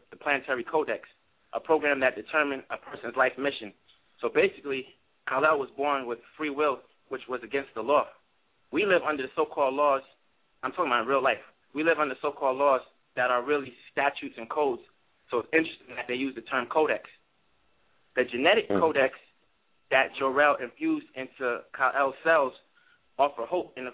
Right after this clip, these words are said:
Speaker 1: form of the preservation of the Kryptonian race, just as Heru was hope of immortality in the form of him being Asar reincarnated or his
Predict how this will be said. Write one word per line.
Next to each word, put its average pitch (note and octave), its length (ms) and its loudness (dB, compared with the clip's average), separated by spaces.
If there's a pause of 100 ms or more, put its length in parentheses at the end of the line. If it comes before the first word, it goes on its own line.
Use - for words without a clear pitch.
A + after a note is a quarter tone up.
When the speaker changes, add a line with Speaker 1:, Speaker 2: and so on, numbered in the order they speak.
Speaker 1:
form C#3+ 380 -2
of B2 100 -6
the B2 80 -8
preservation C#3 680 -4
of B2+ 100 -8
the B2 60 -10
Kryptonian C#3 560 -4
race, C#3+ 220 2 (540)
just C#3 200 2
as C3+ 220 4
Heru D3 420 -2 (320)
was A#2 180 -4
hope D#3+ 280 0 (160)
of B2+ 140 4 (100)
immortality C3+ 840 2
in B2 100 -10
the A#2+ 60 -8 (100)
form C#3 220 0
of - 60 -20
him C#3 300 -4 (580)
being C3 260 2
Asar C3 460 2 (320)
reincarnated B2+ 720 -2 (120)
or A#2+ 120 -4
his C3 160 -10